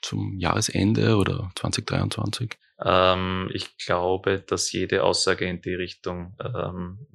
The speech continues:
Speaker 2: falsch wäre. Das kann überhaupt niemand sagen. Ich hoffe, dass es nächstes Monat schon besser wird, sonst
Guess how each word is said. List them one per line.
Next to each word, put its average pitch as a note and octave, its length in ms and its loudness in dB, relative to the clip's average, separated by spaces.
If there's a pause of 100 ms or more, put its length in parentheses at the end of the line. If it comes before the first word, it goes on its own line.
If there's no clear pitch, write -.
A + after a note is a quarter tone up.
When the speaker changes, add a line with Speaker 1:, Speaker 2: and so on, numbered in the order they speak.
(140)
Speaker 2:
falsch - 460 0
wäre. F#2 400 2 (100)
Das - 140 -2
kann F#2 180 0
überhaupt F2+ 340 -2
niemand F#2+ 260 -4
sagen. - 320 -4 (140)
Ich - 180 -4
hoffe, G#2 240 4
dass G2 160 4
es F#2 120 0
nächstes F#2+ 300 -2
Monat F#2 320 -2
schon F2+ 160 -6
besser - 260 -6
wird, F2 160 -6
sonst - 540 -10